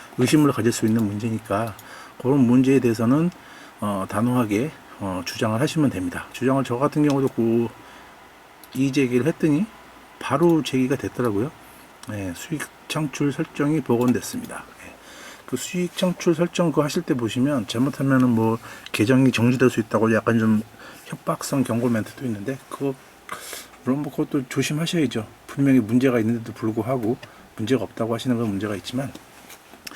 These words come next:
진짜 문제가 없는 경우에는, 어, 이의 제기를 하셔서 복원을 하시면 될 것 같습니다.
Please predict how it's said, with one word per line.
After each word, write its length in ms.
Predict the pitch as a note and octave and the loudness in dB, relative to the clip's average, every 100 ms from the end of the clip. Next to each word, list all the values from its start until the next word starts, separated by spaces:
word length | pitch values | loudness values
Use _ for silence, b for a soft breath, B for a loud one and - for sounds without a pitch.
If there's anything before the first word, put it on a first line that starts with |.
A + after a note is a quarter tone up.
| B B | B B
진짜 240 | D3 C#3 | 2 4
문제가 320 | C#3+ B2 C3+ C3 | 6 6 6 4
없는 280 | A2+ C3 | 4 4
경우에는, 560 | B2+ B2 A2 G#2+ C3 F3+ B B B B - | 4 4 4 4 2 0 B B B B -12
어, 400 | F#2+ F2+ D#2+ D#2 - | -8 -6 -6 -8 -4
이의 200 | A2 B2 | 0 2
제기를 360 | A#2+ A#2+ A2+ A#2+ | 2 0 0 0
하셔서 460 | - D3 A2+ C#3 - - | -4 -2 0 0 -2 -4
복원을 460 | A2+ G#2+ A#2+ A#2 | -2 2 2 2
하시면 300 | C3+ C3+ D3 A#2+ | -2 -4 -2 -2
될 120 | G#2 | -4
것 140 | G#2 | -6
같습니다. 440 | - - G2 G2 | -8 -12 -14 -16